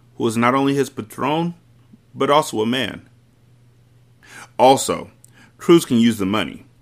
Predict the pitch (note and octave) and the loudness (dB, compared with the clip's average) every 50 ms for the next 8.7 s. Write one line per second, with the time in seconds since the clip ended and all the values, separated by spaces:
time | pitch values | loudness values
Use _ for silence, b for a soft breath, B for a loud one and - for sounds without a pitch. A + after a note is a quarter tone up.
0 | _ _ _ _ _ _ _ B B B B B - - D#3 D3 - - C#3 C#3 | _ _ _ _ _ _ _ B B B B B -6 -4 -4 0 0 2 2 4
1 | C#3+ C#3 C3+ C3+ - B2 B2 A#2+ A#2 A2 G#2 G2+ G2 F#2+ A2+ A2+ A#2+ B2 G#2 G2+ | 2 2 0 -2 -2 -2 0 2 2 2 0 0 -2 -2 0 2 2 2 0 0
2 | G#2 A2+ B2 B2 - - B2+ A#2+ A2+ A2+ - C3 A#2 A2 A#2 A#2+ A2+ G2 G2 F#2 | 0 0 0 0 0 -4 -2 -2 -2 -2 -2 -2 -2 0 2 0 0 0 -2 -4
3 | F2+ - - A2+ G#2+ F#2+ - - F#2+ - - - A#2+ A#2 A2+ - - - F2 E2+ | -4 -4 -4 -4 -4 -4 -4 -8 -10 -12 -8 -4 -2 -2 -2 -4 -6 -10 -12 -12
4 | - - - - _ _ _ _ _ _ B B B B B B B - - A#2 | -12 -12 -16 -20 _ _ _ _ _ _ B B B B B B B -6 0 2
5 | B2+ C#3 C#3+ C#3 - - A#2 A#2+ C3 B2 A#2+ G#2+ G#2+ - G2+ G2 G2+ G2+ A2 A#2+ | 2 2 2 0 -2 -6 -6 -4 -4 -4 -4 -6 -6 -4 -4 -4 -2 0 2 2
6 | B2+ B2+ - - B2+ A2 - - C#3 F#2+ - A2 G#2+ G#2 G#2 - - C#3 B2+ G#2+ | 2 0 0 -2 -4 -4 -2 -4 -4 -4 -2 -2 -2 -4 -4 -4 -4 -2 -2 -2
7 | F#2+ - - G2+ F#2+ - - F2+ - A2 G#2+ F#2+ F2 F#2+ G2 G#2+ G#2+ G#2 G2 G2 | -2 -2 -4 -6 -6 -6 -10 -8 -4 -4 -4 -4 -2 -2 -2 0 0 0 -2 -2
8 | F#2 F#2 G2 F#2+ F#2 F2+ F#2 G2 F2+ - - - - | -4 -2 -2 -2 -2 -2 -4 -4 -6 -8 -12 -20 -20